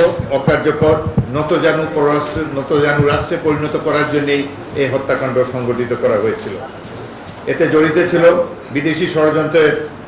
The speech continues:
অংশ হিসাবে বেশ কিছু ব্যক্তি সুপরিকল্পিতভাবে ফ্যাসিস্ট হাসিনার মদদে এই হত্যাকাণ্ড ঘটিয়েছিল বলে জনমনে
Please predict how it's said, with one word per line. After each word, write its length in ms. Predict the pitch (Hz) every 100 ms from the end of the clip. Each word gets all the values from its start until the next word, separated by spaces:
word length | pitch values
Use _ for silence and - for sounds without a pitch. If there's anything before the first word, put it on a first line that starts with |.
| - -
অংশ 220 | 143 160 160 147
হিসাবে 320 | 156 156 156 165 - - - - - - - -
বেশ 140 | 143 147
কিছু 160 | 156 165 139
ব্যক্তি 260 | 147 165 170 - - - - -
সুপরিকল্পিতভাবে 960 | 180 180 165 175 160 165 165 147 135 113 151
ফ্যাসিস্ট 360 | 147 175 143 156
হাসিনার 400 | 151 170 156 143
মদদে 360 | 143 156 160 - - - - - - - - - - - - - - -
এই 60 | 143 131
হত্যাকাণ্ড 400 | 170 151 147 143 120
ঘটিয়েছিল 500 | 143 147 143 156 135 131
বলে 160 | 139 135 -
জনমনে 360 | 135 131 131